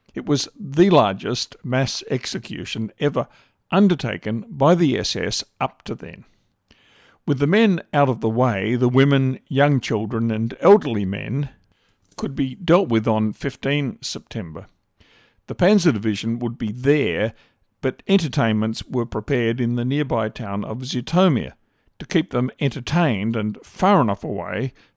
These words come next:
so they wouldn't hear the sounds of gunfire and the screams of the victims. Thanks for joining me, Paul, in The Danger Zone. If you have any questions about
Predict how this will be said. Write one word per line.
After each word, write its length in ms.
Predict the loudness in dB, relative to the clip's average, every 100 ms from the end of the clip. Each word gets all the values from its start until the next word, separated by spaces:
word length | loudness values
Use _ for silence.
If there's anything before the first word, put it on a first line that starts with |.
| _
so 240 | -6 -2 0
they 140 | 0
wouldn't 480 | 0 -2 -4 -8 -14
hear 320 | _ 0 4
the 120 | 4 2
sounds 420 | -4 -4 -6 -6
of 160 | -10
gunfire 720 | 0 2 2 -2 -8 -4 -4 -4 -10 _
and 300 | -6 -4 -4 -6
the 120 | -6
screams 680 | -4 -2 0 2 0 0 -2
of 160 | -8 -6
the 60 |
victims. 640 | -4 -4 -6 -12 -10 -14 -14 _ _ _ _ 0
Thanks 240 | 6 8 6
for 100 | 4
joining 320 | 8 10 10
me, 120 | 8 4
Paul, 360 | 6 8 8 6
in 360 | 6 4 2 2
The 80 | 4
Danger 400 | 8 10 10 8
Zone. 480 | 2 -4 -4 -6 -10 _
If 220 | -6 -4 0
you 160 | 4
have 140 | 6 8
any 140 | 6
questions 480 | 6 -2 -2 -2 -2
about 300 | 2 0